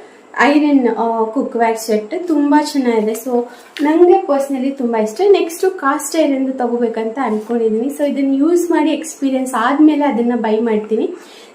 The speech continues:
So ನಿಮ್ಗೇನಾದ್ರೂ ಈ set of four, ಆ, ಸೆಟ್ ಬೇಕು ಅಂತ ಹೇಳಿದ್ರೆ ಡಿಸ್ಕ್ರಿಪ್ಷನ್ ಬಾಕ್ಸಲ್ಲಿ ಲಿಂಕ್ ಮೆನ್ಷನ್ ಮಾಡಿರ್ತೀನಿ. So ನೀವು ಅದ್ರ ಮೂಲಕ ತಗೋಬೋದು. So the Indus Valley ಏನಿದೆ, ಇದು ಇಂಡಿಯಾಸ್ ನಂಬರ್ ಒನ್ ಕುಕ್‌ವೇರ್ ಬ್ರ್ಯಾಂಡ್ ಅಂತಾನೆ ಹೇಳ್ಬೋದು. So ಇದ್ರಲ್ಲಿ ಎಲ್ಲ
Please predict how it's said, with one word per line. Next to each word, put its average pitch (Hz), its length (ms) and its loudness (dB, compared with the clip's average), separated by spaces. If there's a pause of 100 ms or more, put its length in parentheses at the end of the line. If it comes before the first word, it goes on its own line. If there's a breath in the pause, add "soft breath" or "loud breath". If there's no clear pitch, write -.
So 359 140 8
ನಿಮ್ಗೇನಾದ್ರೂ 359 680 6
ಈ 339 340 4
set 330 460 -2
of 330 60 -4 (140)
four, 277 340 0
ಆ, 240 300 2 (680 loud breath)
ಸೆಟ್ 254 220 -2
ಬೇಕು 240 360 2
ಅಂತ 254 180 2
ಹೇಳಿದ್ರೆ 247 320 -2
ಡಿಸ್ಕ್ರಿಪ್ಷನ್ 262 580 -4
ಬಾಕ್ಸಲ್ಲಿ 240 420 -4
ಲಿಂಕ್ 240 180 -2
ಮೆನ್ಷನ್ 240 360 -2
ಮಾಡಿರ್ತೀನಿ. 220 540 -2 (420 loud breath)
So 285 80 0
ನೀವು 262 140 0
ಅದ್ರ 220 220 0
ಮೂಲಕ 269 380 2 (220)
ತಗೋಬೋದು. 226 500 0 (380 loud breath)
So 269 160 2
the 233 320 2
Indus 302 240 4
Valley 262 360 -2
ಏನಿದೆ, 247 340 0
ಇದು - 120 -2
ಇಂಡಿಯಾಸ್ 277 640 0
ನಂಬರ್ 240 280 0
ಒನ್ 247 300 0
ಕುಕ್‌ವೇರ್ 240 460 -2
ಬ್ರ್ಯಾಂಡ್ 220 400 0
ಅಂತಾನೆ 220 340 0
ಹೇಳ್ಬೋದು. 220 480 -2 (380 loud breath)
So 285 60 2
ಇದ್ರಲ್ಲಿ 247 280 0
ಎಲ್ಲ 240 260 0